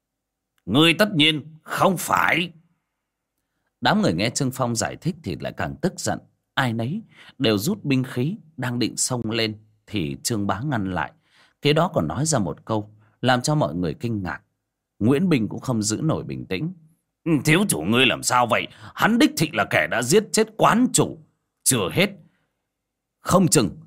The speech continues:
hắn chính là kẻ luôn theo dõi chúng ta, đem hành tung trên núi của chúng ta báo cho yêu tộc,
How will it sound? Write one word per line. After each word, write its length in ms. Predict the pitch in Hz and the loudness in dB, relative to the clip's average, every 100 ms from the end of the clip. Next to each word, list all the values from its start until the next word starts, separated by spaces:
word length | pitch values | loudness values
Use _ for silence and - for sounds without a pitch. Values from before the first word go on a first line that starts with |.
| _ | _
hắn 300 | - - 175 | -8 0 0
chính 200 | 202 196 | 2 2
là 120 | 240 - | 2 2
kẻ 160 | 87 | 0
luôn 220 | 78 143 120 | 2 4 4
theo 180 | 127 | 0
dõi 200 | 110 120 170 | 0 0 0
chúng 160 | 190 | -2
ta, 240 | 185 120 - - _ _ _ | 0 0 -2 -16 _ _ _
đem 180 | 165 175 | 0 2
hành 200 | 156 131 | 2 2
tung 180 | 196 190 | 2 4
trên 180 | 190 175 | 4 4
núi 160 | 226 | 2
của 120 | 240 120 | 2 0
chúng 160 | 185 | 2
ta 160 | 185 156 | 2 4
báo 240 | 147 202 | 4 2
cho 100 | 208 | 2
yêu 280 | 160 165 147 | 4 4 6
tộc, 140 | - | 4